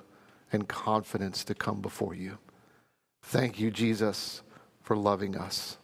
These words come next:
Thank you, Spirit, for bringing the reality of Christ into our lives. Make us more like him.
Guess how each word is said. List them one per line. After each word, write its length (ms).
Thank 380
you, 80
Spirit, 680
for 180
bringing 440
the 100
reality 800
of 220
Christ 680
into 760
our 180
lives. 600
Make 200
us 180
more 180
like 240
him. 320